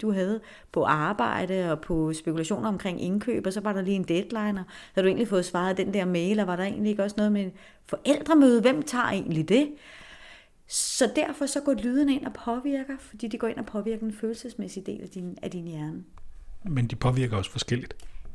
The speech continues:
Speaker 1: Det var det, der lige præcis var mit hovedbudskab, og det var derfor, jeg tænkte, at noget, som er et godt sted at snar-, starte, det er simpelthen at snakke om, hvad er god lyd for dig? Hvad er god lyd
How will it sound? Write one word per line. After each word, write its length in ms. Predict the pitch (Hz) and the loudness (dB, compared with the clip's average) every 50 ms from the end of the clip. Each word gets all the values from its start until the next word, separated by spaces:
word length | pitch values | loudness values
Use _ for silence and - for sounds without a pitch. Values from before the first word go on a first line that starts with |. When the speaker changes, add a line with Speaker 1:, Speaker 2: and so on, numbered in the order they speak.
| - - | 2 6
Speaker 1:
Det 80 | 226 202 | 8 8
var 60 | 185 | 8
det, 160 | 180 190 185 | 8 8 6
der 120 | 196 190 - | 6 6 6
lige 160 | 208 208 214 | 6 4 4
præcis 320 | 208 - 175 165 185 - - | 4 4 2 0 0 0 0
var 80 | 175 | 0
mit 140 | 165 170 165 | 0 0 0
hovedbudskab, 720 | - 165 156 165 175 - 180 165 - - - - - 170 - | 0 0 0 0 0 -2 -4 -6 -6 -4 -4 -4 -4 -4 -4
og 180 | - 190 175 - | -2 0 2 4
det 80 | 180 | 4
var 60 | 175 | 4
derfor, 360 | 170 175 226 202 - - - 190 | 4 6 4 2 2 2 0 -2
jeg 100 | 175 175 | -2 -2
tænkte, 360 | - - 185 190 208 - - | -4 -4 -4 -4 -4 -2 -2
at 60 | 180 | 0
noget, 420 | 175 175 180 180 180 196 226 226 - - - - - - - - - - - | 2 2 2 4 4 4 2 2 0 -4 -12 -20 -20 -20 -20 -20 -20 -18 -12
som 240 | - - 202 175 175 | -8 -4 -4 -4 -2
er 140 | 175 180 - - | -4 -4 -4 -4
et 100 | 170 170 - - - - - - - - | -6 -6 -8 -10 -20 -20 -20 -18 -10 -6
godt 200 | - 196 196 - | -4 -4 -4 -6
sted 280 | - - - 160 170 185 | -8 -6 -4 -4 -2 -4
at 60 | 185 | -4
snar-, 540 | - - - 151 156 156 156 - - - - | -6 -10 -10 -8 -6 -6 -6 -6 -8 -10 -10
starte, 460 | 196 - - 160 143 151 160 175 208 208 - - - - - - | -8 -4 -4 -2 -2 -4 -6 -8 -8 -10 -12 -18 -20 -20 -14 -8
det 100 | - 175 | -6 -6
er 40 | 175 | -4
simpelthen 340 | 170 - 175 - 196 190 190 | -4 -6 -6 -6 -6 -6 -6
at 60 | - | -6
snakke 360 | - - - 185 160 160 170 - - | -6 -6 -4 -4 -4 -6 -6 -8 -8
om, 180 | - 170 170 - - - - - - - - - _ - - - - - - - - - _ _ | -10 -10 -10 -10 -16 -20 -20 -20 -20 -20 -20 -20 _ -20 -20 -20 -20 -20 -20 -20 -20 -20 _ _
hvad 100 | - 202 | 0 0
er 60 | 208 | 2
god 240 | 214 220 214 214 214 | 2 0 -2 0 -2
lyd 160 | 220 240 - | -6 -6 -8
for 120 | - - 226 | -10 -10 -10
dig? 220 | 220 202 208 226 - - - | -8 -8 -10 -12 -14 -14 -6
Hvad 100 | - 214 208 | -4 -4 -2
er 40 | |
god 240 | 208 - 185 - - | -2 -2 -2 -2 -4
lyd 100 | 180 170 | -6 -10